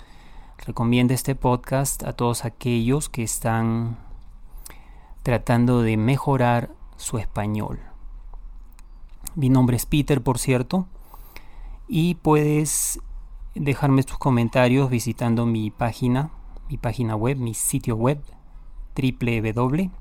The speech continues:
esto es w w w punto háblame de lo que sea punto com. Bien, entonces espero que sigas disfrutando de unas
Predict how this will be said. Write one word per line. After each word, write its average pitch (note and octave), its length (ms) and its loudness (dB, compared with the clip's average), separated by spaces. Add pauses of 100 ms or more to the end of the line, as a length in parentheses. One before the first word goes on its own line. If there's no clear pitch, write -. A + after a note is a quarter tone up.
(560)
esto A#2+ 260 -2
es A#2 260 2
w A#2+ 580 0 (220)
w A#2+ 500 0 (100)
w B2 640 0 (460)
punto D3 640 2
háblame B2+ 480 4
de A#2+ 120 4
lo A#2+ 160 2
que C3 100 0
sea B2 480 -2 (240)
punto B2+ 380 -4
com. A2+ 420 -2 (1600)
Bien, C#3 380 4 (580)
entonces C#3 540 2
espero D3+ 340 2
que C#3 120 0
sigas E3 320 2
disfrutando D3 720 2
de A2+ 760 0
unas C3 480 2